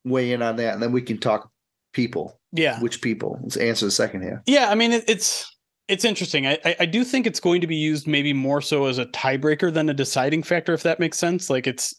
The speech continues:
Speaker 2: you know, if,
Speaker 1: Okay.
Speaker 2: if you've got two guys that you think are on an equal level defensively or offensively, and one can play special teams for you and one can't, you have your answer right there.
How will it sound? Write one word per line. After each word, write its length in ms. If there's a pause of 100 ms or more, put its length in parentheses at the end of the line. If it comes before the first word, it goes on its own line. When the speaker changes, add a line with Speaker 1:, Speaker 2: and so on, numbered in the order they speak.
(120)
Speaker 2:
you 80
know, 100
if, 60
Speaker 1:
Okay. 160
Speaker 2:
if 100
you've 160
got 220
two 180
guys 420
that 180
you 120
think 380
are 280 (280)
on 160
an 100
equal 320
level 480 (280)
defensively 500
or 80
offensively, 800 (300)
and 120
one 160
can 120
play 260
special 340
teams 240
for 140
you 80
and 80
one 260
can't, 460 (1400)
you 140
have 100
your 100
answer 240
right 220
there. 360